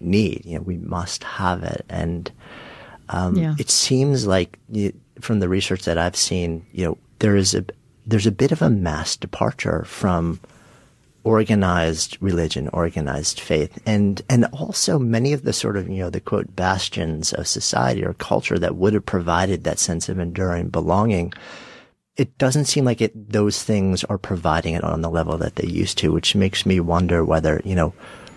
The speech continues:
Speaker 1: where, if we have to have that, where, where are we going to find that now?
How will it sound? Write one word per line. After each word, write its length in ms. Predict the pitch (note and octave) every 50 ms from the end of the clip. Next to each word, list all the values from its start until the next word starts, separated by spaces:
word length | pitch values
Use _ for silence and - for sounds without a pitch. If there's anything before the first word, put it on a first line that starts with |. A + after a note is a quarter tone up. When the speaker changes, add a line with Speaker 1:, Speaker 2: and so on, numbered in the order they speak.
| -
Speaker 1:
where, 560 | - G2+ G2 G#2+ G#2+ A2 A#2+ A#2 A2+ A2 G2+ - _
if 180 | - - - -
we 100 | A2+ G2+
have 440 | - - - - A2 G#2 F#2+ - -
to 60 | F2+
have 320 | F2+ - F2 E2+ E2+ E2
that, 240 | - G#2 G#2 A#2+ - - _ _ _ _ _ _ _ _ _ _ _ -
where, 340 | A2 G2 G2 G2+ G2 F2+ E2+
where 380 | - - F2+ F2 F#2+ G2 G2 G#2
are 60 | G2
we 100 | F#2+ F#2
going 220 | - F2 E2+ F2
to 100 | - -
find 320 | - - - D#2+ E2+ D#2+ D#2+
that 200 | - - - -
now? 420 | D#2+ E2 E2 D#2+ D#2 D#2+ - F#2+